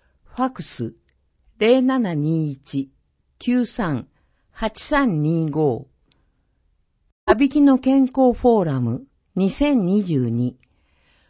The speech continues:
コロナ禍を健康に生きる。講演、丸一。ワクチン接種について学ぼう。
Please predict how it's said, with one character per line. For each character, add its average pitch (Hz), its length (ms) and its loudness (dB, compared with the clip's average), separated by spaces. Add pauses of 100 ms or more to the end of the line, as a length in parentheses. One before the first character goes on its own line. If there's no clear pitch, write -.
(280)
コ 254 160 0
ロ 277 100 4
ナ 277 180 4
禍 208 180 0
を 151 120 0
健 233 260 0
康 254 300 4
に 208 200 4
生 - 60 -8
き 175 140 -2
る。 107 160 -8 (1200)
講 262 340 2
演、 220 340 -2 (200)
丸 196 360 0
一。 185 400 -8 (760)
ワ 220 140 2
ク - 120 -20
チ 294 160 -2
ン 285 80 4
接 277 240 -2
種 214 220 -4
に 156 180 0
つ 185 140 -8
い 156 120 -6
て 143 120 -4
学 131 300 -2
ぼ 135 240 -4
う。 - 200 -18